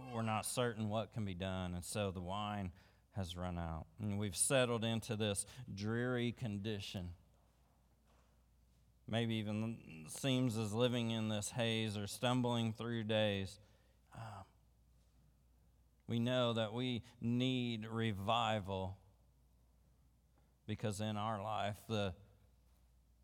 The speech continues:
wine's run out. You may recall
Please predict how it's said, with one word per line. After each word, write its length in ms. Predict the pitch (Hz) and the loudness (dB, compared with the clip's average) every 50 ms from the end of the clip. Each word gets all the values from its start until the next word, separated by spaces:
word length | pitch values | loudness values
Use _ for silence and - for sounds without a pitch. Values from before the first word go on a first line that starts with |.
| _ - | _ -2
wine's 480 | 98 104 107 104 98 92 90 92 82 | 0 2 2 2 2 0 0 -2 -4
run 220 | 87 85 82 82 82 | -4 -6 -6 -4 -6
out. 260 | 80 80 76 71 - - - - - - _ _ _ _ _ - - - _ _ _ _ _ _ - - _ _ _ _ _ _ _ _ _ _ _ _ _ - - _ _ _ _ _ _ _ _ _ _ _ _ - _ _ - - - - - - - - - - _ _ _ _ _ _ _ _ _ _ _ - - _ _ _ - | -6 -6 -6 -8 -10 -14 -20 -20 -20 -20 _ _ _ _ _ -20 -20 -20 _ _ _ _ _ _ -20 -20 _ _ _ _ _ _ _ _ _ _ _ _ _ -20 -20 _ _ _ _ _ _ _ _ _ _ _ _ -20 _ _ -20 -20 -20 -20 -20 -20 -20 -20 -20 -20 _ _ _ _ _ _ _ _ _ _ _ -20 -20 _ _ _ -4
You 100 | 110 107 | 0 0
may 180 | 107 107 113 | 2 2 2
recall 640 | 110 110 104 110 - 127 113 107 107 104 104 101 | 0 0 -4 -4 -6 -6 -4 -4 -2 -2 -4 -4